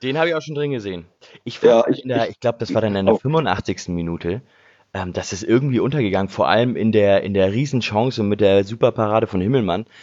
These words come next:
Speaker 1: dass n-, keine Minute vorher, dass Lawrence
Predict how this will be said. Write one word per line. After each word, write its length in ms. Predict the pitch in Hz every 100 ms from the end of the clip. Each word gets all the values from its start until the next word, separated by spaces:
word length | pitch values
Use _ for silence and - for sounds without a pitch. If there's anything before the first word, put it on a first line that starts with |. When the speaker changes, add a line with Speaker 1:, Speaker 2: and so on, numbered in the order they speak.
| -
Speaker 1:
dass 220 | - 98 104
n-, 180 | 98 _
keine 300 | - 113 143
Minute 360 | 135 117 123 104
vorher, 280 | - 117 110
dass 200 | 95 -
Lawrence 500 | 95 113 117 113